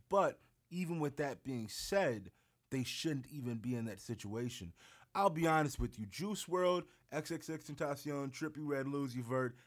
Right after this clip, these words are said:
they're better than ninety percent of the rap or the rock artists that are out right now. And that doesn't mean they're technically better. It means their music is actually pushing for something. Their music is actually doing something.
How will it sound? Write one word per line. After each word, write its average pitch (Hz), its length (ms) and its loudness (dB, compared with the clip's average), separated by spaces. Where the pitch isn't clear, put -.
they're 196 120 6
better 196 240 6
than 147 260 2
ninety 175 280 2
percent 156 340 -4
of 131 60 0
the 135 60 0
rap 127 400 2
or 123 100 -4
the 113 120 -4
rock 123 320 0
artists 113 260 -2
that 110 100 -4
are 104 80 -2
out 104 160 -2
right 101 200 -2
now. 101 300 -2
And 139 280 0
that 190 120 6
doesn't 196 200 8
mean 175 120 6
they're 139 100 6
technically 127 720 -4
better. 92 400 -6
It 147 80 -2
means 175 240 0
their 147 100 2
music 160 440 -2
is 127 100 -2
actually 131 360 -2
pushing 131 440 -2
for 107 120 -8
something. 90 420 -6
Their 135 120 4
music 170 300 0
is - 140 -10
actually 131 440 -2
doing 110 400 2
something. 90 460 -8